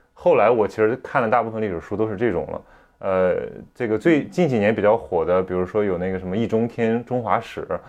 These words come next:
这个，这个书我还给很多人推荐过，因为我觉得这个书就是很好读，尤其很适合什么就是小学、初中这样的来读，因为它并没有什么晦涩的概念，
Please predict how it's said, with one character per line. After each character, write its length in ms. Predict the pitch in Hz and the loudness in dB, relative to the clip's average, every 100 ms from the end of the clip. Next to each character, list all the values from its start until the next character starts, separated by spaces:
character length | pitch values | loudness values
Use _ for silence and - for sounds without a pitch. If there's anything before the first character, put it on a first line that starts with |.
| - _ | -18 _
这 140 | - 139 | -2 2
个， 140 | 117 | 4
这 120 | 160 | 4
个 80 | 127 | 0
书 220 | - 127 | 0 2
我 100 | 113 | 2
还 160 | 92 104 | 4 2
给 300 | 104 87 85 | 2 2 0
很 180 | - 90 | -4 -4
多 200 | 92 101 | -2 0
人 120 | 92 | -2
推 180 | 92 110 | -4 -4
荐 240 | 107 110 | -2 -2
过， 100 | 85 | -2
因 80 | 82 | -2
为 60 | 101 | 0
我 140 | 107 | 2
觉 60 | 92 | 2
得 60 | |
这 140 | 101 117 | 0 0
个 80 | 104 | 0
书 180 | - | -2
就 60 | 110 | -2
是 60 | 113 | -2
很 160 | 113 | -2
好 100 | 120 | -2
读， 320 | 85 - 80 87 - _ | -2 -4 -10 -10 -16 _
尤 100 | 110 | -6
其 140 | 117 | -2
很 220 | 120 107 | -2 -2
适 180 | 87 - | -4 -4
合 180 | 98 98 | 0 -2
什 120 | 98 | -2
么 360 | 90 90 95 95 - _ _ | -4 -2 -2 -4 -8 _ _
就 60 | 98 | -14
是 220 | 98 92 | -10 -10
小 260 | 92 95 85 | -6 -4 -2
学、 140 | 98 | -2
初 220 | 101 - | -2 -2
中 180 | 113 131 | 0 2
这 60 | 139 | 2
样 160 | 104 | 2
的 340 | 85 80 - - _ _ _ | 0 -4 -6 -14 _ _ _
来 140 | 90 | -12
读， 200 | 87 90 | -10 -8
因 100 | 92 | -4
为 100 | 117 | -2
它 180 | 123 135 | 0 -2
并 260 | 135 - 135 | -2 0 0
没 80 | 110 | 2
有 100 | 113 | 0
什 100 | 98 | 0
么 100 | 113 | -2
晦 240 | - 131 | 0 0
涩 180 | 104 117 | 0 -2
的 100 | 98 | 0
概 240 | 135 127 | 2 2
念， 200 | 85 78 | 0 -6